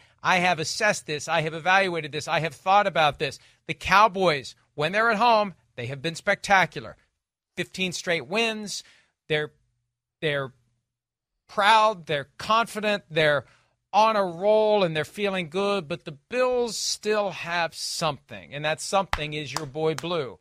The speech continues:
in Josh Allen. And yes, yes, and just so we see, look,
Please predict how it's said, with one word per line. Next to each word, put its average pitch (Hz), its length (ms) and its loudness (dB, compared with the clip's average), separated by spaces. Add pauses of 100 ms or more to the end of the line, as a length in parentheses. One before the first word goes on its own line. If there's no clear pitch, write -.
(240)
in 147 160 -8
Josh 151 400 2
Allen. 120 420 -4 (460)
And 170 480 0 (100)
yes, 175 680 6 (300)
yes, 208 600 2 (120)
and 170 220 0
just 214 280 -2
so 240 200 4
we 214 140 -8
see, 202 360 -2
look, 180 340 0